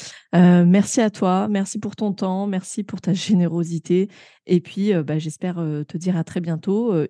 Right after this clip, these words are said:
ici sur le podcast ou, euh, en vrai.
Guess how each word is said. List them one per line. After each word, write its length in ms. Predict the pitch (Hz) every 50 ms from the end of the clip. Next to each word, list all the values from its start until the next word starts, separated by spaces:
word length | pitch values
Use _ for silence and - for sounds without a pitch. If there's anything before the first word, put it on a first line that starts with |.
| _
ici 440 | - 214 190 - - - 226 214 214
sur 140 | 208 - -
le 60 | 175
podcast 600 | 175 180 175 - - 190 190 196 202 - - - - -
ou, 260 | 202 196 202 202 190
euh, 220 | 165 147 147 147 147 - _ - _ _ _
en 180 | - 185 175
vrai. 320 | 170 160 175 170 185 233